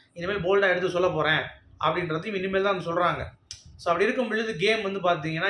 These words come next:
எப்படி மாற போகுது? ஏன்னா பார்வதிக்கு ஒரு சப்போர்ட் வேணும் எமோஷனலா, அதுக்கு இப்ப அமித் மிஸ்ரா வந்து பாத்தீங்கன்னா பிடிச்சிருக்காங்க, அதனால இனிமேல் இறங்கி ஆடுவாங்க அப்படிங்கிறது எந்த ஒரு மாற்று கருத்து இல்லை. அதனுடைய சாம்பிள் தான் வந்து பாத்தீங்கன்னா எஃப் ஜே வந்து இவர்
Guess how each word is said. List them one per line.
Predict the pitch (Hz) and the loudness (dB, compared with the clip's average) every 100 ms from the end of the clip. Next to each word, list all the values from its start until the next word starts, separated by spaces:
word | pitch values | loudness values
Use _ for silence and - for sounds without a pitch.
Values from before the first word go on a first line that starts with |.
| 175 | -2
எப்படி | 170 196 | -2 -4
மாற | 170 180 | 0 2
போகுது? | 165 165 | 2 0
ஏன்னா | 208 | 0
பார்வதிக்கு | 180 214 226 220 220 | 2 4 4 2 -2
ஒரு | 160 | 0
சப்போர்ட் | 180 233 226 175 | -2 0 0 0
வேணும் | 156 | -2
எமோஷனலா, | 156 165 - 160 139 - - _ | -4 -6 -6 -4 -4 -4 -20 _
அதுக்கு | 151 190 180 | 0 0 2
இப்ப | 175 185 | 0 2
அமித் | 233 202 | -2 -2
மிஸ்ரா | 185 185 170 | -2 2 2
வந்து | 165 175 | 2 0
பாத்தீங்கன்னா | 165 156 180 | -2 -2 -4
பிடிச்சிருக்காங்க, | 160 160 160 143 127 - _ _ _ _ - | -6 -4 -2 -2 -4 -14 _ _ _ _ -2
அதனால | 156 180 226 | 2 4 4
இனிமேல் | 202 202 233 240 - - - - - | 2 0 0 0 -6 -14 -18 -12 0
இறங்கி | 190 214 202 | 0 2 2
ஆடுவாங்க | 180 185 180 | 2 4 4
அப்படிங்கிறது | 170 165 165 165 | 2 0 -4 -4
எந்த | 165 | 0
ஒரு | 180 | 2
மாற்று | 160 165 160 | 2 0 -2
கருத்து | 147 | -2
இல்லை. | 165 180 | 0 2
அதனுடைய | 170 160 151 | 2 2 0
சாம்பிள் | 147 170 208 208 196 | 0 0 0 2 2
தான் | 202 | 4
வந்து | 175 156 | 2 0
பாத்தீங்கன்னா | 156 147 135 156 220 - - - - - - - | 0 -2 -2 2 2 0 -12 -20 -20 -20 -20 -2
எஃப் | 185 - | 0 2
ஜே | 269 254 | 4 4
வந்து | 202 190 202 226 226 - - - - - _ _ _ _ _ - - _ | 4 4 4 4 2 -8 -20 -20 -20 -20 _ _ _ _ _ -20 -20 _
இவர் | 196 196 | 2 4